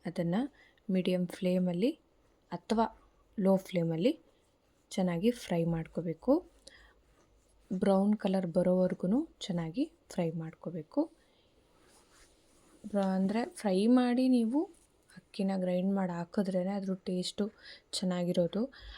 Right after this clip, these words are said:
ಹಾಗೇನೆ ಗ್ರೈಂಡ್ ಮಾಡ್ಕೊಂಬಿಟ್ರೆ ಅದು ಟೇಸ್ಟ್ ಇರೋದಿಲ್ಲ. ನೀವು ಯಾವುದೇ ಪದಾರ್ಥವನ್ನ, ಆ, ಫ್ರೈ ಮಾಡಿದಷ್ಟು ಅದೇನೋ ಒಂಥರ ಎಕ್ಸ್ಟ್ರಾ ಟೇಸ್ಟ್ ಕೊಡುತ್ತೆ. ಯಾವುದೇ ನೀವು ಟ್ರೈ ಮಾಡಿ, ಯಾವುದೇ ಪದಾರ್ಥವನ್ನ, ತರಕಾರಿ ಆಗಿರ್ಬೋದು, ಯಾವುದೇ ಇಂಗ್ರೀಡಿಯೆಂಟ್ಸ್ ಆಗಿರ್ಬೋದು,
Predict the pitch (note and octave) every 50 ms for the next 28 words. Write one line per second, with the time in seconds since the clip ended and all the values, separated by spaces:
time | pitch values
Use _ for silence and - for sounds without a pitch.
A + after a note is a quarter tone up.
0 | - - - _ _ - F#3+ F3+ F#3 F#3+ G3+ A3 G#3+ G#3+ G#3 G3+ F#3 E3+ E3+ F3
1 | F3 F3+ F#3 F3 - - - F3 E3 E3 E3 - G3+ B3 B3 A#3 - B3 C#4 C4+
2 | _ - F#3+ F3+ E3+ - - F3+ E3+ - E3 - F#3+ - G3 - - F#3 F3+ F3
3 | - - F#3 F#3 F3 F3 A#3 A#3 A#3 - G#3+ F#3 F#3+ F#3 F#3 F3+ - - F#3+ F3+
4 | F3+ F3+ F3+ F3+ F#3 F#3+ G3+ G#3 - - - - - - - - - - - _
5 | - F#3+ F3+ F3 - - - G3+ F3+ F3+ F#3+ G#3 A3 A3+ G#3+ G#3 G3+ F#3+ F#3 -
6 | F#3+ E3+ - - - - A3+ B3 D#4 - _ - G#3+ G#3+ A3 A3+ A#3 B3+ C4+ C4
7 | B3+ A3 G#3+ - G#3 G#3+ G3+ F3+ - - - - - - - B3 A#3 A#3 - F#3
8 | F3+ - - - - - F3 E3 - - - - D#3+ F3 F3 E3+ E3+ F3+ G3 G3+
9 | - A#3 A3+ G#3+ G3 F#3 - - G3 F3+ F3 F3 F3+ F3 E3+ D#3+ F3 F3 - -
10 | _ _ _ _ - - - F3 E3+ - F#3 F#3 - F3 - F3 E3+ E3 - -
11 | - E3+ E3 E3 E3 E3 - - F3 F#3 - - F#3 F3+ F3 F3 F3 E3+ E3 F3
12 | E3 - - E3+ E3 - E3+ E3 E3 - - - - - - - - _ _ G#3
13 | F#3 F3+ F3+ F#3 G#3 G3+ F#3+ F#3 F3 F3 E3+ F#3+ F#3 F3+ E3+ F3+ F3 E3+ E3+ -
14 | - F3 E3 E3 E3+ F3 E3 - E3+ D#3+ - F3 E3+